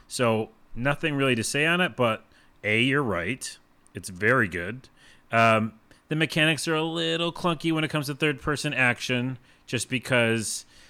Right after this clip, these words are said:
I feel like they do first-person better. Um,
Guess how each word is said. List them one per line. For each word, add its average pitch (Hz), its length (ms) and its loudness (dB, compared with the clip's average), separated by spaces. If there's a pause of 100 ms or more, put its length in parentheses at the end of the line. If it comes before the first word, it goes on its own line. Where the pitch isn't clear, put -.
(220)
I 127 80 0
feel 139 160 2
like 123 80 2
they 117 100 2
do 113 120 2
first-person 104 600 -4
better. 110 500 0
Um, 92 500 -4